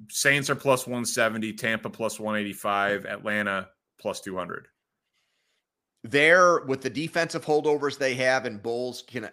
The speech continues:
Speaker 2: can obviously coach that side of the ball. You're trying to find seven teams in the N F C. They're a very, very, very live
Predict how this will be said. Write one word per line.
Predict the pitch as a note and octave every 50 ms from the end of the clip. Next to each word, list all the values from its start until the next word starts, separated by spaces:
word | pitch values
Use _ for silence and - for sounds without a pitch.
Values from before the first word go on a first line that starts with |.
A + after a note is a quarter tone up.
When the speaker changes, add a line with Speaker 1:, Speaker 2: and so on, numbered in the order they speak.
| _
Speaker 2:
can | - B2 A2
obviously | G#2+ A2 G#2 A2 - - A2+
coach | G2 - B2 A2 G2+ - -
that | A2+ G#2 F#2+
side | - - G2+ G#2 F#2
of | F#2+
the | F2+ G2
ball. | E2 G2+ G2 F#2+ F2+ F2 - _ _ _ _ _ _ _ _ _ _ _ _ - - _ _ _ _ _ _ _ _ _ _ _ _ _ _ _ -
You're | B2+ B2+
trying | - - D3 D#3
to | C#3
find | - C#3+ C3 A#2 G#2
seven | - - - D3+ C#3+ C3+ C#3+ C#3
teams | C3 - D3 C#3 C3+ B2+ B2+
in | B2
the | A#2 A#2 A#2+
N | A#2+ A#2
F | A2+ -
C. | - - A#2 A#2 A#2+ C3 C3+ C3 _ _ _ _ _ _ _ _ _ _ _ _ _ _ _ _ _ _ _ _ _ _ _ _ _
They're | F2+ B2 D3 D3+ B2+
a | A2
very, | G#2 - - - B2+ C3 C#3 C3+ C3 B2 A#2 A2
very, | G2+ A#2+ A#2+ A#2 A2+ A2+ G#2+
very | G2+ A2 A2+ G#2+ G#2 G2+ G2+ F#2+ F#2 F2 E2 _ _ _ _ _ _ _ _ _ _ _ _ _ _ _ -
live | G#2+ G#2+ A2 G#2+ G#2+ G#2 G2+ G2 G2+ G2 F#2 E2 - - -